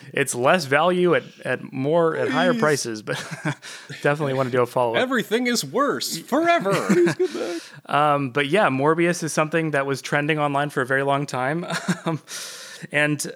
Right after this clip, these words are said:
Speaker 1: as we all know, Morbius was not only the highest grossing movie of the year, but the highest grossing movie of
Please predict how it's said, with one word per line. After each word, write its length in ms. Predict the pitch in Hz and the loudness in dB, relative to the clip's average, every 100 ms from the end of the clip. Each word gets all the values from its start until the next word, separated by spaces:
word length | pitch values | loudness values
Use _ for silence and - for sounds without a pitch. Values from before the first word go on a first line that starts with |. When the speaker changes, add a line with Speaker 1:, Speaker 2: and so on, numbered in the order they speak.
| _ | _
Speaker 1:
as 280 | 143 170 196 | 0 0 2
we 80 | 214 | 2
all 120 | 208 | 4
know, 220 | 165 147 | 4 2
Morbius 460 | 143 196 208 175 160 | 4 2 2 0 0
was 120 | 131 | -2
not 200 | 143 165 | -2 0
only 180 | 156 151 | 0 0
the 100 | 135 | -2
highest 460 | - 165 175 170 | -2 2 2 0
grossing 360 | - 147 143 135 | 2 0 2 -2
movie 360 | 131 139 131 127 | -2 -2 -4 -10
of 140 | 123 | -10
the 80 | 120 | -8
year, 340 | 123 139 120 | -4 -2 -4
but 160 | 110 - | -6 -12
the 60 | |
highest 360 | - 160 170 165 | -6 0 2 2
grossing 340 | 143 135 131 | -2 -2 -4
movie 260 | 123 120 | -2 -2
of 100 | 120 | -2